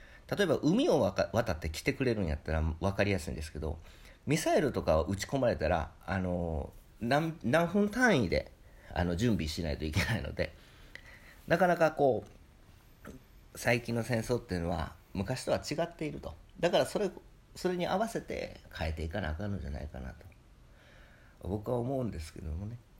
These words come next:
はい。だからまあ、これからどうなっていくか分かりませんけれども、まあ、おそらく戦争って言っても、いろんな戦争があると思うんですよ。でも、人類のほとんどの戦争は僕資源争いやと思ってるんですよ。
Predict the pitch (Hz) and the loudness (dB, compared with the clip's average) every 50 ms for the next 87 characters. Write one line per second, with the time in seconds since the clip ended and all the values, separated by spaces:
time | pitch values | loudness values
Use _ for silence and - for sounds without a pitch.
0 | - - - - - - - - - 78 - - - - - - - - - - | -20 -20 -20 -20 -20 -20 -18 -14 -14 -14 -14 -16 -20 -20 -20 -20 -20 -20 -20 -20
1 | - - - - - - - - - - - - - - - - - - 95 87 | -20 -20 -20 -20 -20 -20 -20 -20 -20 -20 -20 -20 -20 -20 -20 -18 -14 -10 -8 -6
2 | 87 87 85 95 98 87 - 101 98 101 101 113 120 117 - - - - - - | -6 -4 -2 -2 -2 -2 0 0 -2 0 2 2 2 0 -2 -6 -14 -14 -14 -14
3 | - - - 107 113 107 95 85 - - 80 80 - - 85 98 107 107 120 117 | -12 -6 -4 -2 0 0 -2 -2 -4 -6 -8 -6 -6 -6 -4 -4 -4 -4 -4 -2
4 | 120 117 117 113 - 120 123 117 104 - 80 76 76 78 85 90 87 82 80 - | -2 -2 -2 -2 -2 -2 -2 -2 -2 -2 -2 -2 -2 -2 -2 -4 -4 -6 -8 -12
5 | - - - - - - - - - - - - - - - - - - - - | -18 -20 -20 -20 -20 -20 -20 -20 -20 -20 -20 -20 -20 -20 -20 -20 -20 -20 -20 -20
6 | - - - 107 92 92 95 95 92 - 190 180 170 - 110 - - 220 320 339 | -12 -6 -2 0 2 2 2 0 0 0 0 0 -2 -4 -6 -6 -4 -4 -4 -4
7 | 330 - 359 339 339 - - 98 92 - - - 82 87 95 95 92 78 78 - | -4 -4 -4 -4 -6 -6 -6 -6 -6 -6 -6 -6 -4 -2 0 0 0 -2 -4 -8
8 | - - - - - - - - 131 - - 254 214 202 - 220 214 208 - 202 | -14 -20 -20 -20 -20 -12 -8 -6 -6 -4 -4 -4 -4 -2 -2 -2 -2 0 0 2
9 | 156 104 95 95 87 78 78 80 80 78 76 - - - - - - - - - | 2 0 0 -2 -4 -4 -4 -4 -6 -6 -10 -12 -14 -16 -16 -18 -20 -20 -20 -20
10 | - - - - - - - 170 254 226 113 101 - - - - - - - - | -20 -20 -20 -20 -12 -6 -4 -2 0 0 0 -2 -4 -8 -12 -20 -20 -20 -20 -20
11 | - - - - - 76 78 95 143 208 339 349 277 151 87 87 78 76 101 101 | -20 -20 -20 -20 -16 -12 -8 -4 -4 -2 -2 0 0 0 0 -2 -2 -4 -2 -2
12 | - 208 226 160 - - 78 80 82 - 98 95 92 - - 85 - - 95 87 | -2 -2 -2 -2 -4 -6 -6 -6 -4 -2 -2 -2 -2 -4 -4 -2 0 2 2 2
13 | - 107 - 107 - - - 214 233 226 226 226 214 208 156 - - 73 76 69 | 2 -2 -4 -4 -4 -2 -2 0 0 2 2 2 2 2 2 0 -2 -4 -4 -4
14 | 69 67 73 76 - 76 73 71 - - - - - - | -6 -6 -6 -6 -6 -6 -8 -8 -8 -10 -12 -12 -14 -14